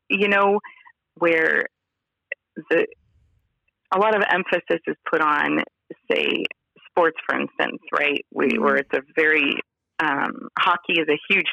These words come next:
Speaker 1: thing in this <laughs> area. So I can use that as an example, you know, and you see, um, so many people are so involved, and that's wonderful. Sports are amazing. There's great things that they can learn from sports and whatnot.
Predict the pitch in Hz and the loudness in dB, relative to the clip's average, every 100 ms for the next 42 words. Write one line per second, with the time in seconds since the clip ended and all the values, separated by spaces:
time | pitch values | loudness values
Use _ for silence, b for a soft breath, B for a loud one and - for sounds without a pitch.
0 | - 135 135 190 - 247 147 135 - B | -2 0 2 2 2 4 4 4 2 B
1 | B B B 247 - - 175 156 160 202 | B B B -4 -6 0 2 2 2 0
2 | 180 185 170 151 143 147 147 143 147 143 | 0 0 0 2 2 2 0 0 -2 -2
3 | 151 - - - 165 165 151 147 151 165 | -2 -2 -2 -2 0 0 2 2 2 2
4 | 160 156 - - 156 151 156 B B B | 2 0 -4 -6 -2 -2 -4 B B B
5 | B - - 78 76 - - - - _ | B -8 -4 -2 -4 -4 -8 -10 -18 _
6 | 185 185 170 180 - 156 160 196 185 170 | 0 2 0 -2 0 0 0 2 2 2
7 | 151 139 180 233 - 143 160 139 - - | 0 0 0 0 -2 0 0 -2 -4 -6
8 | - - - 214 - 139 139 143 127 127 | -10 -6 -2 0 0 0 0 0 -2 -2
9 | 117 143 143 165 190 185 170 156 147 147 | -2 -2 -2 0 0 0 -2 -2 -2 -2
10 | - 147 135 143 - 147 - - - - | 0 0 0 -2 -4 -4 -4 -2 -2 -2
11 | 147 - - 71 - | -2 -2 0 0 0